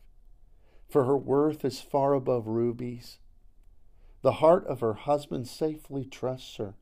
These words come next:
so he will have no lack of gain. She does him good and not evil all the days of her life." Then it goes on and talks about the work that she does, that she searches for wool and flax, and she works it with her hands, and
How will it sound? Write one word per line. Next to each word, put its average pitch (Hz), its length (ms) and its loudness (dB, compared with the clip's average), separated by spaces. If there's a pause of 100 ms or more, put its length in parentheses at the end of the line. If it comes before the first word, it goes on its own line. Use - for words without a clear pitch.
(800)
so 147 160 4
he 190 160 0
will 156 160 2
have 131 240 -4
no 139 260 2
lack 151 380 -2
of 123 160 -6
gain. 123 500 -6 (1000)
She - 120 -4
does 180 280 6
him 156 180 4
good 156 340 4
and 135 200 -2
not 131 260 -2
evil 131 460 2
all 185 260 4
the 185 140 2
days 151 320 0
of 120 80 -4
her 123 120 0
life." 107 460 -6 (760)
Then 190 140 6
it 190 60 4
goes 175 240 6
on 170 120 2
and 131 120 -2
talks 156 320 2
about 139 240 6
the 131 80 6
work 131 380 2
that 139 140 0
she 123 160 -4
does, 113 400 2
that - 160 -6
she 120 300 -4 (300)
searches 156 460 2
for 143 180 4
wool 143 360 4
and 113 160 -4
flax, 127 520 0
and 127 100 -6
she 151 120 -4
works 147 340 2
it - 80 -2
with 147 140 0
her 131 120 0
hands, 120 480 -2
and 120 180 -2